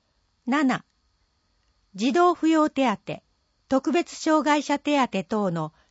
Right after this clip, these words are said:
手当額を変更。八、中小企業者向け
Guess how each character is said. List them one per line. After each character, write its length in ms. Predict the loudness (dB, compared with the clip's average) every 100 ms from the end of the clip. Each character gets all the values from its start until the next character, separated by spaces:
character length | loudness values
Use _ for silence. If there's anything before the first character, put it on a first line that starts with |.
| _
手 200 | 0 0
当 160 | 0 0
額 280 | 0 -2 -4
を 100 | -4
変 280 | -4 -4 -4
更。 500 | -4 -4 -4 -6 -12 _ _ _ _ _ _ _ _ _ _ _ _ _ _ _
八、 460 | -4 -4 -6 -8 -10 _ _ _ _ _ _ _ _ _
中 240 | 0 0
小 240 | 2 0 0
企 160 | -2
業 200 | 0 0
者 200 | 2 2
向 120 | 2
け 300 | 2 -2 -4